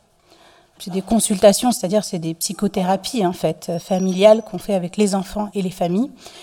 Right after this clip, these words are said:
Je coordonne aussi un D U, un diplôme universitaire de psychiatrie et compétences transculturelles. C'est un D U qui est ouvert à tous, hein, euh, toute profession, aussi bien les, euh,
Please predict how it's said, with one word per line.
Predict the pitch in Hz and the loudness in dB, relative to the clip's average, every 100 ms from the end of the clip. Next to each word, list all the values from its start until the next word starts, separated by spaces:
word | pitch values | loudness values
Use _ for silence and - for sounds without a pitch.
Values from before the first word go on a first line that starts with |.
| - - - - - - | -20 -20 -20 -20 -20 -10
Je | 180 185 185 | -4 -2 -2
coordonne | 180 220 202 202 208 | 4 4 6 4 4
aussi | 196 - 196 | 2 2 4
un | 180 | 4
D | 220 202 | 6 6
U, | 208 247 - | 4 2 -4
un | 208 190 | -2 0
diplôme | 196 220 214 | 0 4 6
universitaire | 208 202 190 190 196 - 196 196 - | 6 4 2 -2 -8 -2 0 -2 -8
de | 175 | -8
psychiatrie | 190 - 233 - 208 - - 226 226 - | -6 -6 -6 -2 -2 -4 -8 -8 -10 -2
et | 233 | -2
compétences | 240 226 208 208 202 - | 0 -2 0 0 -2 -2
transculturelles. | - 190 - 180 - 180 208 240 - - - | -6 -8 -6 -10 -6 -2 0 -2 -10 -20 -20
C'est | - 190 | -4 0
un | 180 | 2
D | 180 | 2
U | 208 | -2
qui | 214 - | -4 -8
est | |
ouvert | 180 185 180 | -4 -4 -2
à | 175 | -4
tous, | - 233 - | -6 -10 -8
hein, | 196 185 175 | -8 -8 -8
euh, | 160 170 _ | -10 -12 _
toute | - 214 | -12 -10
profession, | - 180 - 185 - 233 - - - - | -10 -8 -2 -2 -2 -8 -12 -20 -20 -8
aussi | 214 185 202 | -2 0 -2
bien | 185 196 202 | 0 0 2
les, | 180 170 165 160 | 0 -2 -4 -6
euh, | 156 | -8